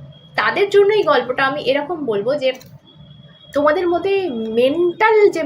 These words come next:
এজ আমাদের হয় না, যে, আহ, ম্যাচিওরিটি যেটাকে বলা হয়, যে আমি, আহ, সবটা বুঝি, আমি বুঝে স্টেপ নিই। আর একজন আছে যে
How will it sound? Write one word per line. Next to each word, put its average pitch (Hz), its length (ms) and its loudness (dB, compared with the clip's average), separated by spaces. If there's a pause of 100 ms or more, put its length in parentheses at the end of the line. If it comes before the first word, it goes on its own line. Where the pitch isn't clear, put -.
(100)
এজ 233 240 0
আমাদের 196 320 -4
হয় 214 120 -2
না, 330 100 -2
যে, 415 160 -2 (400)
আহ, - 260 -12
ম্যাচিওরিটি 254 680 -4
যেটাকে 190 360 -8
বলা 196 280 -2
হয়, 359 200 -2
যে 440 80 -2
আমি, 320 400 -4 (340)
আহ, - 400 -6
সবটা 311 300 -2
বুঝি, 254 640 -4
আমি 254 140 -4
বুঝে 247 400 -4
স্টেপ 240 400 -4
নিই। 226 340 -6
আর 247 120 -2
একজন 294 300 -2
আছে 339 240 -2
যে 339 180 -4